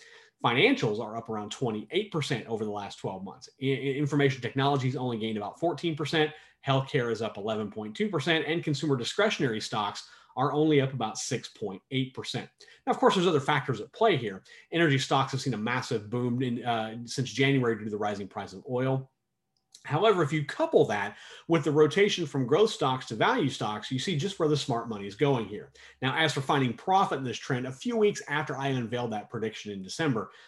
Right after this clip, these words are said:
uh, this was, I think, in the first week of January, uh, I told you how to capitalize on value stocks. I recommended the Vanguard Value E T F. It's tra-, it trades under the ticker symbol V T V. Uh, and it invests in, in large cap value stocks.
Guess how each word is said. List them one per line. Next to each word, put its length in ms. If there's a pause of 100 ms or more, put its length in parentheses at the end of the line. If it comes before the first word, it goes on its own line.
(120)
uh, 220
this 160
was, 100
I 80
think, 160
in 180
the 80
first 200
week 100
of 60
January, 560 (320)
uh, 140
I 100
told 260
you 80
how 100
to 60
capitalize 580
on 120
value 300
stocks. 380
I 100
recommended 520
the 140
Vanguard 680
Value 320
E 140
T 260
F. 220
It's 100
tra-, 220
it 200
trades 300
under 120
the 100
ticker 200
symbol 400 (100)
V 400
T 520
V. 340 (460)
Uh, 240
and 80
it 100
invests 300
in, 180 (180)
in 200
large 340
cap 380
value 320
stocks. 460